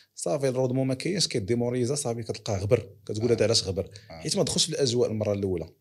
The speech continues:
Speaker 2: آه.
Speaker 1: خاصك المره الاولى
Speaker 2: انت، انت مع الدق،
Speaker 1: ديز
Speaker 2: مع بسم
Speaker 1: فيتاس.
Speaker 2: الله.
Speaker 1: خاصك مع، مع. واش نبقى يتسناوك وما شاء تسخن حتى للدوره سبعه؟ لا، خاص تكون مع، مع، مع، يعني خاص تكون غير داك الثقه في راسك و
Speaker 2: زعيم.
Speaker 1: و-،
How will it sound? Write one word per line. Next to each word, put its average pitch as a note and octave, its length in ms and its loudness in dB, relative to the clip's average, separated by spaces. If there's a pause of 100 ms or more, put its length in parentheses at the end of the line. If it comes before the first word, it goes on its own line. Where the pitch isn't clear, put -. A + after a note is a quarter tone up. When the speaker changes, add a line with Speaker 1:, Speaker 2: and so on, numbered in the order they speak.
(260)
Speaker 2:
آه. - 300 -20 (100)
Speaker 1:
خاصك - 240 -2
المره D3 240 4
الاولى E3+ 760 -2
Speaker 2:
انت، A#2+ 140 2
انت A#2 500 2
مع B2+ 260 4
الدق، A#2+ 200 -2
Speaker 1:
ديز C3+ 140 4
Speaker 2:
مع B2+ 80 6
بسم A#2+ 120 10
Speaker 1:
فيتاس. G#2 220 6
Speaker 2:
الله. F#2+ 220 -2 (560)
Speaker 1:
خاصك G#3+ 300 4
مع، D3+ 200 8
مع. A2 260 6 (460)
واش - 100 0
نبقى D#3+ 240 4
يتسناوك D3 460 4
وما C#3 160 6
شاء C#3 300 8
تسخن C3 280 0
حتى D3+ 120 8
للدوره B2+ 560 6
سبعه؟ C3 400 0 (420)
لا، - 60 -2
خاص - 200 -4
تكون D3+ 220 -2
مع، C3 520 0
مع، D3+ 300 -2
مع، A#2 200 0
يعني B2 200 -2
خاص - 140 -2
تكون C4 220 -6
غير C#4+ 140 -8
داك A2+ 520 2 (640)
الثقه - 280 2
في - 100 4
راسك B2+ 420 6
و F2+ 800 2
Speaker 2:
زعيم. G#2+ 360 0
Speaker 1:
و-، - 260 -10